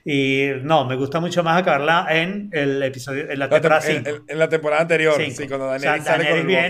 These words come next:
Speaker 2: bote.
Speaker 1: con todo y obviamente va a conquistar Westeros sin problema, pues ya está.
Speaker 2: Y ya está.
Speaker 1: Ahí se acaba todo.
Speaker 2: Ujú.
Speaker 1: No hacen la pendejada
Speaker 2: Sí.
Speaker 1: de las seis donde no puede conquistar. O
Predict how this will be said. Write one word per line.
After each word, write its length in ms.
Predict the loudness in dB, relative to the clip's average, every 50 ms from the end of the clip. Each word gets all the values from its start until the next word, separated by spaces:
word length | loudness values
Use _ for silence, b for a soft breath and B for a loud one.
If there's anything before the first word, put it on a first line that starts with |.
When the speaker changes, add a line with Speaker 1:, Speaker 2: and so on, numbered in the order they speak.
| -2 -6
Speaker 2:
bote. 40 |
Speaker 1:
con 180 | -6 -8 -8 -2
todo 260 | 2 2 2 4 2 2
y 100 | 2 0
obviamente 440 | 0 2 0 0 -2 -2 -2 2 2
va 80 | 2
a 80 | 2 2
conquistar 320 | 0 -6 -6 -2 -2 0 0
Westeros 380 | 0 0 0 0 0 0 0
sin 140 | -2 -4 -6
problema, 400 | -4 -4 -2 -2 -2 -2 -4 -8 -14
pues 160 | -16 -10 -8
ya 80 | -8
está. 320 | -2 0 0 0 0 -4 B B B B B B B B -20 -16 -10
Speaker 2:
Y 100 | -8 -6
ya 80 | -6
está. 120 | -2 2 4
Speaker 1:
Ahí 100 | 4 4
se 100 | 4 4
acaba 260 | 4 6 6 6 6
todo. 140 | 6 2 0 0 -2
Speaker 2:
Ujú. 200 | -4 -4 -6 -8 -12 -18 b b b b b b b _
Speaker 1:
No 100 | -4 -2
hacen 200 | -2 0 0 0
la 120 | 0 0 0
pendejada 400 | 0 0 2 2 2 4 4 4
Speaker 2:
Sí. 60 | 4
Speaker 1:
de 40 | 4
las 120 | 4 2 0
seis 220 | 0 0 0 0
donde 160 | 0 0 -2
no 120 | -2 -2 0
puede 160 | 0 0 0
conquistar. 380 | -2 -4 -6 -6 -4 -4 -6 -6
O 160 | -8 -12